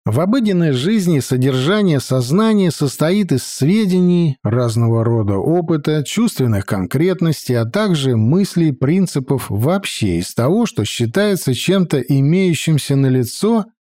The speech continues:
или некоторым устойчивым покоящимся бытием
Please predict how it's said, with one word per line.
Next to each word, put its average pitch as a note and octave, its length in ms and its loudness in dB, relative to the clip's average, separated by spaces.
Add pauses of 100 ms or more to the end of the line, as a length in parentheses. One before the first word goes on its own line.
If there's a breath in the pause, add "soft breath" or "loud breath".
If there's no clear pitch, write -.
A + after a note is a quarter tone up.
(140)
или A3 480 2
некоторым D3+ 680 0
устойчивым F3+ 800 0
покоящимся C3+ 880 0
бытием B2+ 760 0